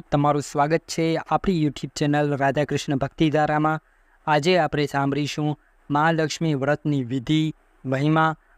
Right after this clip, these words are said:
અને વ્રતકથા. જો તમને આ વીડિયો પસંદ આવી તો વીડિયોને લાઈક કરો, શેર કરો ને આપણી YouTube ચેનલને સબસ્ક્રાઇબ કરી બેલ આઇકન દબાવજો,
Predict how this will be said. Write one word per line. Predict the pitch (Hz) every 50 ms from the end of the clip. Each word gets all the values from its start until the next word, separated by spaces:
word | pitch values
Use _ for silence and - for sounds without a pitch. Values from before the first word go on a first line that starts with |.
| _ _
અને | 175 156 147 139
વ્રતકથા. | 120 127 139 - - - 170 160 - - 151 147 151 - _ _ _ _ _ _ -
જો | 131 147 170 185
તમને | - 170 156 156 156 151
આ | 143
વીડિયો | 135 143 135 139 139 127
પસંદ | - 139 131 - 165 160 160 156
આવી | 151 147 147 156 156 151 - -
તો | 135
વીડિયોને | 131 135 135 135 143 139 135 131
લાઈક | 120 120 127 135 147 151 - _ -
કરો, | 160 147 151 156 156 - _ _ _ _ _
શેર | - - - 147 147 156 170
કરો | 156 - 156 151 156 151 151 143 - _ _ _ -
ને | 147
આપણી | 139 135 143 - - 190 180 165
YouTube | 160 135 - 156
ચેનલને | 139 - 160 147 147 147 147 143 139
સબસ્ક્રાઇબ | 131 - - 147 - - - - - 160 160 151 - _
કરી | - 160 156 165 170 165 - _ _ _ -
બેલ | 151 147 151 151 165
આઇકન | 165 165 - 165 156 156
દબાવજો, | 147 147 143 151 147 147 139 139 151 151 147